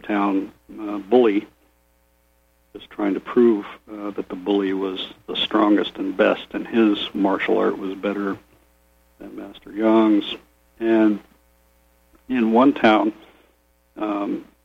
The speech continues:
there was a very high wall, and Master Yang was normally able to just avoid confrontations with these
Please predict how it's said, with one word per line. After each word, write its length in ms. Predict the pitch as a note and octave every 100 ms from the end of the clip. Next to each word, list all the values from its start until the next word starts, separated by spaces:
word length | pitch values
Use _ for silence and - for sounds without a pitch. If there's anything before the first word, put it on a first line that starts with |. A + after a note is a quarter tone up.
| -
there 100 | C#3
was 120 | G#2+
a 60 | A2
very 300 | G#2+ B2 A2+
high 280 | - A2+ G#2+
wall, 560 | G#2 C3+ G#2+ G2+ - -
and 560 | A2 G#2+ G#2+ G#2 G2 F#2+ - _ -
Master 260 | C#3 -
Yang 280 | B2+ C3 C3
was 180 | A2+ - -
normally 720 | A2 B2 C#3 B2+ A#2 G#2 A2
able 180 | G#2+ G2+ -
to 300 | G2+ G2 G2 - _ _ _ _
just 140 | - - -
avoid 560 | F#2 - G#2 G#2+ F#2
confrontations 960 | - G2+ F#2+ - F#2+ G#2+ G#2 - - -
with 120 | -
these 180 | G2